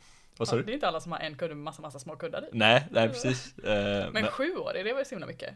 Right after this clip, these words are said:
Speaker 2: Jag funderar på hur gamla mina,
Speaker 1: Ja,
Speaker 2: mina kuddar
Speaker 1: nej.
Speaker 2: är.
Speaker 1: Nej, den kanske är äldre. Ja, jag vet, jag vet, det kanske inte är så mycket sju år, men skitsamma.
Speaker 2: Det är en gammal jävla kudde, jävel.
Speaker 1: Ja, precis.
Speaker 2: Du investerar inte så mycket i. Jag kommer ihåg när jag köpte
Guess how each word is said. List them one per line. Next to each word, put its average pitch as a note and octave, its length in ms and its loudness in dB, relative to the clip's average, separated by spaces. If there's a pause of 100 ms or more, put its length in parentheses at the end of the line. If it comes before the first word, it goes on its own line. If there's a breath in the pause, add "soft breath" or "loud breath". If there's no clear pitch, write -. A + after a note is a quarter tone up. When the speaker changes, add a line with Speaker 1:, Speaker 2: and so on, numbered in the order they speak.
Speaker 2:
Jag G3+ 100 -14
funderar F#3+ 200 -6
på E3 300 -6
hur E3+ 100 -12
gamla D3+ 240 -12
mina, F3+ 300 -16 (840 loud breath)
Speaker 1:
Ja, A2 100 -10
Speaker 2:
mina A#2 100 4 (120)
kuddar A2+ 180 6
Speaker 1:
nej. B2+ 80 -2
Speaker 2:
är. - 40 -12 (160)
Speaker 1:
Nej, G2+ 260 0
den F2+ 120 -2
kanske G2 240 -2
är G2+ 60 2
äldre. F2+ 320 -2 (400)
Ja, G2 120 0
jag G2+ 80 2
vet, G#2+ 140 0
jag G#2+ 120 2
vet, G#2+ 300 0
det F#2+ 160 -10
kanske B2 220 -8
inte - 120 -10
är - 60 -8
så - 100 -12
mycket C#3+ 140 -12
sju F2+ 140 -8
år, F2 180 -8
men A#2+ 140 0
skitsamma. A#2+ 520 -2 (520)
Speaker 2:
Det F#3 180 -6
är F3+ 40 0
en - 60 -2
gammal D#3 280 -4
jävla C3+ 160 -8
kudde, - 200 -14
jävel. C3 260 -10
Speaker 1:
Ja, G3+ 200 6
precis. F3 260 -4
Speaker 2:
Du F#3 80 -4
investerar E3 380 -6
inte E3 160 -8
så - 80 -16
mycket D3 220 -16
i. - 240 -14 (680 soft breath)
Jag G3+ 140 2
kommer A#3 140 -2
ihåg F#3 140 2
när E3 100 -6
jag D#3+ 120 -6
köpte D3 560 -8